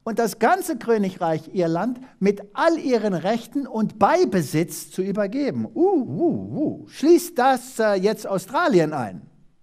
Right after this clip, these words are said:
Ja, absolut.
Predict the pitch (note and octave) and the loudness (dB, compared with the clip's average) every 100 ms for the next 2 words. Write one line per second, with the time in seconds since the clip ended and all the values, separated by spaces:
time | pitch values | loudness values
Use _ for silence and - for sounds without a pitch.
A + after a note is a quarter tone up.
0 | _ _ _ _ _ _ _ _ _ _ | _ _ _ _ _ _ _ _ _ _
1 | _ _ _ _ _ _ _ _ G#3+ F4 | _ _ _ _ _ _ _ _ 0 0
2 | D#4 - - E3 G4 F#4+ | 0 -2 -2 0 2 0